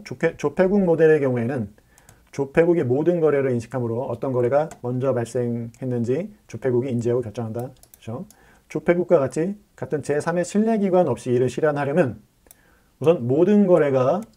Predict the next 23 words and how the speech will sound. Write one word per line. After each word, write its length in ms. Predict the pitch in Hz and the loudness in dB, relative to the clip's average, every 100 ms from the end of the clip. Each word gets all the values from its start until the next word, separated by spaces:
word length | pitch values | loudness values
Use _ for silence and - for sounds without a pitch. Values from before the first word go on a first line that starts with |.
| _ | _
공개적으로 680 | - 131 147 139 139 135 135 | -8 -2 0 2 0 0 -2
공유되어야 600 | 127 131 127 120 117 113 | -4 -2 0 0 0 -2
하고 380 | 110 107 170 214 - _ _ _ _ _ - | -6 -8 -10 -12 -14 _ _ _ _ _ -8
두 100 | 131 | -6
번째, 380 | 123 131 160 - _ _ _ _ _ _ | -4 -2 -4 -6 _ _ _ _ _ _
두 100 | - | -6
번째 200 | 123 131 | -4 -2
거래 340 | - 135 160 165 | 2 6 10 10
발생 600 | 147 131 135 135 131 127 | 8 2 2 2 0 -4
순서에, 600 | 151 139 123 127 165 - _ _ _ _ _ _ _ _ _ _ _ _ _ _ - _ _ _ | -8 -2 0 2 0 -6 _ _ _ _ _ _ _ _ _ _ _ _ _ _ -20 _ _ _
거래 260 | - 147 165 | 4 10 10
발생 360 | 151 160 147 139 | 8 2 -2 -2
순서에 400 | 135 135 147 165 | 0 2 2 0
단일한 440 | - 139 147 131 | -2 -2 0 0
이력에 1200 | 107 - _ _ _ _ _ _ _ _ - 127 | -4 -8 _ _ _ _ _ _ _ _ -8 -4
대해서 320 | 120 117 156 | -4 -2 -4
참여자들이 580 | 160 165 170 151 135 156 | -2 0 2 2 2 2
동의할 420 | 139 127 143 139 139 | 0 -2 -2 -4 -4
수 200 | 156 151 | -4 -2
있는 240 | 127 135 | -2 -4
시스템이어야 580 | 151 143 131 123 117 107 | -6 -8 -6 -4 -4 -6
한다. 400 | 107 90 85 92 _ _ _ _ _ _ | -10 -14 -18 -20 _ _ _ _ _ _
그쵸? 320 | - 123 135 | -12 -4 -4